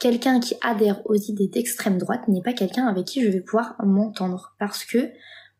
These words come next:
il a des opinions sur le sujet que je partage pas. Et c'est des opinions qui, pour moi, sont primordiales dans la vie. Et c'est pas quelque chose,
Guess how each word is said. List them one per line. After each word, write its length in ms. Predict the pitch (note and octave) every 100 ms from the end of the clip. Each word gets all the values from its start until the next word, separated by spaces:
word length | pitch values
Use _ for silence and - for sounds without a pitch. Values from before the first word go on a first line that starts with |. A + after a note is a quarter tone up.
| _ _ _ - _
il 160 | B3 A3
a 80 |
des 200 | G3 G3
opinions 380 | C4+ - B3 A#3+
sur 200 | A#3 G#3+
le 120 | F#3
sujet 680 | F3 - A#3 G#3 F#3+ A3 - -
que 120 | G3
je 100 | F3+
partage 600 | F#3 A3+ - G3 - -
pas. 240 | F#3 C4 - - -
Et 60 | A#3
c'est 160 | A#3+
des 200 | G#3 A3
opinions 360 | A#3 - B3 B3+
qui, 140 | A#3+
pour 160 | - A3+
moi, 120 | A3+
sont 180 | G#3+ F#3
primordiales 580 | - D4+ C4 G#3+ G#3 G3
dans 120 | F#3
la 140 | F#3
vie. 400 | - - A3+ C4 -
Et 60 | G3+
c'est 140 | G3+
pas 140 | A3
quelque 340 | B3+ A3 G3 G3
chose, 460 | - A#3+ C4+ B3+